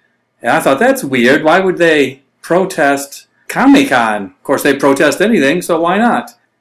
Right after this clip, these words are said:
It was right on the concourse, so I got a little closer. And as I got a little closer, I realized what was going on. There were some cosplayers dressed up as the Westero Baptist Church, a la Game of Thrones. They had signs like,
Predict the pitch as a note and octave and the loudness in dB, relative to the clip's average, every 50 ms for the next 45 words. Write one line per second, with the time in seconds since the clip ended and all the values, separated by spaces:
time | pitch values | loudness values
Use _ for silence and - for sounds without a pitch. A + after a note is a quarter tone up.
0 | _ - - C3+ D3+ D#3 E3 A3 A3+ G#3+ G3 F3 D#3 - - F#3 F#3+ G3 F3 - | _ -10 -8 -6 -4 -2 0 2 2 2 2 0 -2 -2 -2 0 0 0 0 -2
1 | D3+ C3+ E3 F#3 F3+ - D3 C3+ C3 C#3 F#3+ B3+ C4+ - - - C3 A#2+ A2+ - | -2 -2 -2 -2 -6 -4 -4 -2 -2 0 0 0 -2 -2 -2 0 0 0 0 -2
2 | - B2 A#2+ A#2 A#2 - _ _ _ - F3 A3 A#3+ A3+ A#3 G#3+ G#3 G3+ G3+ G3+ | -4 -4 -4 -4 -8 -12 _ _ _ 0 0 2 2 2 2 2 4 4 4 4
3 | G3 G3 F3+ - - F3 D#3+ D#3 - E3 D3 C#3 C#3 C#3 D3+ C#3+ C#3 C3+ B2 A#2+ | 4 4 2 0 0 -2 -2 -2 0 2 2 2 4 4 4 4 4 2 2 0
4 | D3 B2+ A#2+ A#2+ A2 - B2 A#2 A#2+ A#2+ C#3+ D#3 - C3 A#2+ A2+ A#2 C#3 E3+ - | -2 -4 -4 -6 -6 -4 -4 -2 -2 -2 0 0 0 0 0 -2 -4 -6 -8 -12
5 | _ _ - C3+ C3+ C3+ C3 C#3 C3+ B2+ - - A#2+ A#2 A#2 A2+ A2 - - G3 | _ _ -2 0 0 0 0 0 -2 -2 -2 -4 -2 -2 -2 -2 -4 -4 -2 0
6 | G#3 G#3+ G#3+ G3+ - - D3 C3 B2 A#2+ A#2+ A#2+ A#2+ A2+ - - C3+ B2+ B2+ B2+ | 0 2 0 -2 -4 -4 -2 0 0 0 0 -2 -4 -4 -4 -2 -2 -2 -2 -4
7 | - - B2+ B2 A#2+ - - _ _ _ _ _ _ _ _ _ - - C3+ C3+ | -4 -4 -4 -4 -4 -6 -14 _ _ _ _ _ _ _ _ _ -4 -2 -2 -2
8 | B2 C3 C3+ B2+ B2 B2 C#3 G3 A#3+ A3+ - - - - D3+ C#3 C3+ A#2+ A2+ A2 | 0 0 0 0 0 2 2 2 2 2 0 -2 -2 0 2 2 4 4 4 4
9 | G#2 G2+ F#2+ F2+ - - _ _ _ _ _ _ - C#3 B2+ A#2 A#2 - - A#2 | 2 2 0 -4 -8 -14 _ _ _ _ _ _ -2 0 0 0 -2 -4 -6 -8
10 | G#2 - - - - C3+ A#2 G#2+ G2 - - - - - - _ _ _ _ _ | -8 -8 -10 -6 -4 -2 -2 -2 -2 -6 -10 -14 -16 -16 -18 _ _ _ _ _
11 | _ _ _ _ _ - C3 C3 C3+ C3+ C3+ C3+ B2+ A#2+ A#2 C3+ C3+ C3+ C3 B2 | _ _ _ _ _ -4 0 2 2 4 4 2 0 0 0 -2 -2 -2 -2 -6
12 | A#2+ - C#3+ D3+ D#3+ D3+ B2 A2 G#2 G#2 F#2+ F#2 - - - _ _ _ _ - | -6 -4 0 2 2 2 2 0 -2 -4 -8 -12 -16 -18 -20 _ _ _ _ -20
13 | - - _ _ - C3+ C3+ C#3 C3+ C3+ - - D3 C#3 C#3 C#3 C#3 B2+ A#2+ B2 | -20 -20 _ _ -4 0 0 0 0 0 -2 -2 0 0 0 0 -2 -2 -2 -2
14 | B2 A#2+ A#2 A2+ A#2 - | -2 -2 -2 -4 -6 -12